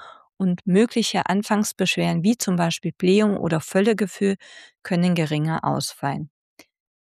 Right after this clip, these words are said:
Vielleicht magst du dir nach dieser Folge einmal bei dir selbst anschauen, wie viele ballaststoffreiche Lebensmittel tauchen aktuell ganz konkret in deinem Alltag auf und was wäre ein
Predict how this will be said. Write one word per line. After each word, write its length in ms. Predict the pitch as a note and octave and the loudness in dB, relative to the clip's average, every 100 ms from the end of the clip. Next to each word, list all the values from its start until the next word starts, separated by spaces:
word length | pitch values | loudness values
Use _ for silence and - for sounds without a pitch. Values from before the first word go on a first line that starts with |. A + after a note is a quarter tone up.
| _ _ _ | _ _ _
Vielleicht 600 | - F3+ F3+ B3+ - - | 0 2 2 0 -4 -2
magst 320 | G3 F#3 - | -2 -2 -4
du 60 | F3+ | -4
dir 280 | F3+ F3 F3 | 0 2 2
nach 220 | D#3 D3 | 0 -4
dieser 340 | - G#3+ D4 | -2 0 2
Folge 540 | C4+ A3 G#3+ G#3+ G#3+ - | 0 0 2 2 0 -2
einmal 460 | F3 F3 E3+ E3 E3 | -2 0 0 -2 -4
bei 100 | D#3 | -4
dir 180 | D#3 D3+ | -2 -2
selbst 520 | D#3+ F3+ A#3 - - | 0 0 -2 -6 -8
anschauen, 640 | - E3+ F#3 - A3+ C#4 F4+ _ _ _ _ | -4 -2 0 0 0 0 -4 _ _ _ _
wie 180 | - A3+ | -2 0
viele 480 | - - G#3 G#3 G3+ | 0 -2 0 2 0
ballaststoffreiche 880 | - D#3+ F#3+ F#3+ F3+ - D3 D3+ D3+ | 0 0 0 0 -2 -2 -4 -4 -2
Lebensmittel 600 | C#3+ F3+ G#3 - G#3 G#3+ - | 0 0 0 0 0 -2 -4
tauchen 340 | E3 E3 - - | -4 -2 -4 -6
aktuell 440 | E3+ - - E3 | -6 -4 -2 -2
ganz 360 | - D#3+ G#3 - | 0 0 -2 -2
konkret 580 | G3 F3+ - E3+ F#3 | -4 -4 -2 -2 -2
in 220 | - E3 D#3+ | -4 -6 -2
deinem 240 | D3+ C#3+ | -2 -2
Alltag 460 | D#3+ D3 - C3+ - | -4 -4 -4 -6 -4
auf 420 | D#3 F#3 D#4+ - _ - - - _ _ | 0 0 0 -6 _ -20 -20 -20 _ _
und 220 | - F#3 E3+ | -4 -2 0
was 280 | G#3+ - | 0 -2
wäre 340 | E3+ F3+ F3+ - | -2 -2 -2 -4
ein 320 | E3 D#3+ D#3 | -4 -4 -8